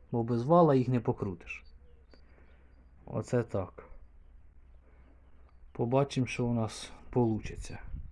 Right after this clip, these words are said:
От руки крутю щас на тих ремень,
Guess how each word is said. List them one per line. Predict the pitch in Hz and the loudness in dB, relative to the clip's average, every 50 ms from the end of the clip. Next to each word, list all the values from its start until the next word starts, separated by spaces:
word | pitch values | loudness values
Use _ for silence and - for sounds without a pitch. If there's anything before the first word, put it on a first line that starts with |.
| - - - - - - - | -14 -14 -16 -14 -14 -10 -2
От | - 131 135 123 | 0 2 4 4
руки | 139 143 139 131 - 196 202 | 4 4 4 6 6 6 6
крутю | 196 - 156 143 139 135 - - 190 202 | 6 6 4 4 4 4 4 2 2 4
щас | 175 - - 156 131 117 | 2 2 2 2 4 4
на | 139 131 127 | 4 4 4
тих | - - 165 147 - - | 4 2 0 0 2 4
ремень, | 135 131 131 147 170 185 196 214 220 | 4 6 6 6 6 6 8 6 6